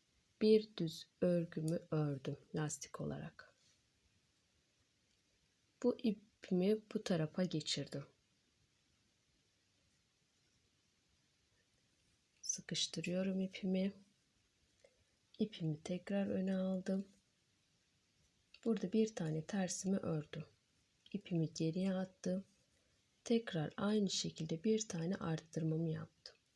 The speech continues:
Bunu bu şekilde asılıyorum. Arkadakinden örmeye başlıyoruz. Bir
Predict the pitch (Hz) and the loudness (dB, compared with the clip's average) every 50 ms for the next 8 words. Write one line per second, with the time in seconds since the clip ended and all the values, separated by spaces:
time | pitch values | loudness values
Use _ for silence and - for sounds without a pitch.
0 | _ _ _ _ _ _ _ - _ _ _ - - _ _ _ _ _ - 247 | _ _ _ _ _ _ _ -20 _ _ _ -20 -20 _ _ _ _ _ -2 0
1 | 220 208 220 220 - - 196 - - 160 156 156 - - - 165 - - - 190 | 0 0 0 -2 -2 -2 -4 -4 -4 -6 -6 -6 -6 -6 -6 -6 -6 -4 -4 -2
2 | 185 190 202 202 208 202 202 208 208 220 - - _ - - 208 202 190 185 190 | 0 0 2 2 2 2 0 0 -2 -4 -8 -14 _ -4 0 0 0 0 0 -2
3 | - 185 165 170 170 - - - 170 160 156 147 151 - _ _ _ - 165 165 | -2 -2 0 -2 -2 -2 -2 -2 0 0 0 -2 -6 -8 _ _ _ -2 0 0
4 | 160 151 147 143 143 139 147 143 143 - - - - 139 135 139 - - - - | 2 0 0 -2 -2 -2 -4 -4 -4 -4 -6 -6 -6 -8 -8 -8 -10 -10 -12 -12
5 | - - _ _ _ _ _ _ _ _ _ _ _ _ _ _ _ _ _ _ | -14 -16 _ _ _ _ _ _ _ _ _ _ _ _ _ _ _ _ _ _
6 | _ _ _ _ _ _ _ _ _ _ _ _ _ _ _ _ _ _ _ _ | _ _ _ _ _ _ _ _ _ _ _ _ _ _ _ _ _ _ _ _
7 | _ - - 208 208 208 202 196 - | _ -6 -2 0 2 2 0 -2 -4